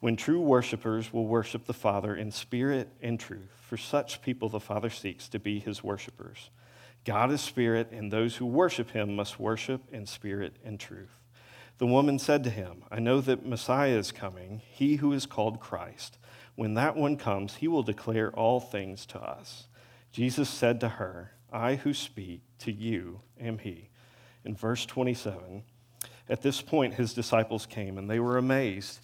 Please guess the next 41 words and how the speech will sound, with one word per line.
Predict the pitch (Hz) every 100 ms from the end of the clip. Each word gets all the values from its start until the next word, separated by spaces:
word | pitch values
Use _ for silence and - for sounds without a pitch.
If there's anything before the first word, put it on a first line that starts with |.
| - - -
that | 117 107
he | 131
had | 127
been | 131
speaking | 127 - 120 127 120
to | -
a | 117
woman. | 110 95 87 87 98 - - -
Yet | 123 120
no | 123 127 139
one | 156 151
said, | - 190 123 92 104 -
"What | 123 135
do | 135
you | 131
seek?" | 131 - 185 147 - - - - -
or, | 120
"Why | 110 113
do | 120
you | 120
speak | 117 - 113
with | - -
her?" | 80 90 - _ - - - -
So | - 135
the | 123
woman | 120 127 160 131
left | 123 -
her | 151
water | 131 107 104
pot | - 104 90 - - _ _
and | 113 110
went | 117 131
into | 135 135
the | 131
city | 131 117 107
and | 107 101
said | 123 120 117
to |
the | 131
men, | 117 90 87 95 - - _
"Come, | - 151 120 101